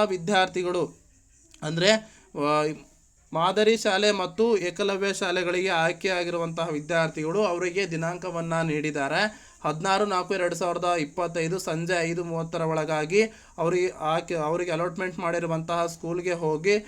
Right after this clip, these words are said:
ಅಡ್ಮಿಷನ್ನ ತೆಗೆದುಕೊಳ್ಬೇಕು. ಇದು ಎಸ್ ಟಿ ಕೆಟಗರಿಯವ್ರದ್ದು ಅಷ್ಟೇ ಬಿಟ್ಟಿದ್ದಾರೆ ಸ್ನೇಹಿತರೆ, ಓಕೆನಾ? ಆ ಡಿಪಾರ್ಟ್ಮೆಂಟ್ ಏನಿರುತ್ತೆ, ಆ ಡಿಪಾರ್ಟ್ಮೆಂಟ್ ಅವ್ರದ್ದು ಬಿಟ್ಟಿದ್ದಾರೆ, ಓಕೆ? ಇದು ಕೂಡ ಭಾಳಷ್ಟು ವಿದ್ಯಾರ್ಥಿಗಳು ಮತ್ತು ಪಾಲಕರು ಕೇಳಿದ್ರಿ,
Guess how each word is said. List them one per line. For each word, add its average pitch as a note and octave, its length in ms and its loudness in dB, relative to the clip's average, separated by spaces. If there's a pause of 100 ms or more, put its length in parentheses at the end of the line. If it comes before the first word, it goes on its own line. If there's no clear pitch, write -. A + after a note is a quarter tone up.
(300)
ಅಡ್ಮಿಷನ್ನ E3+ 600 -2
ತೆಗೆದುಕೊಳ್ಬೇಕು. E3 640 -4
ಇದು F#3 100 0
ಎಸ್ E3+ 280 -2
ಟಿ A3 120 0
ಕೆಟಗರಿಯವ್ರದ್ದು F3+ 760 -2
ಅಷ್ಟೇ E3 280 -2
ಬಿಟ್ಟಿದ್ದಾರೆ D#3+ 540 -2
ಸ್ನೇಹಿತರೆ, C#3+ 400 -4
ಓಕೆನಾ? C#3+ 280 -2
ಆ D3 100 -2
ಡಿಪಾರ್ಟ್ಮೆಂಟ್ E3+ 560 -4
ಏನಿರುತ್ತೆ, D3+ 340 -4
ಆ E3+ 100 2
ಡಿಪಾರ್ಟ್ಮೆಂಟ್ D#3+ 560 -4
ಅವ್ರದ್ದು F3 420 -4 (300)
ಬಿಟ್ಟಿದ್ದಾರೆ, D3 420 0
ಓಕೆ? C#3 460 -2 (960)
ಇದು F3+ 200 4
ಕೂಡ G3+ 180 4
ಭಾಳಷ್ಟು G#3 720 2 (260)
ವಿದ್ಯಾರ್ಥಿಗಳು G3 600 2
ಮತ್ತು F#3+ 320 -4
ಪಾಲಕರು F3 420 0
ಕೇಳಿದ್ರಿ, E3+ 500 0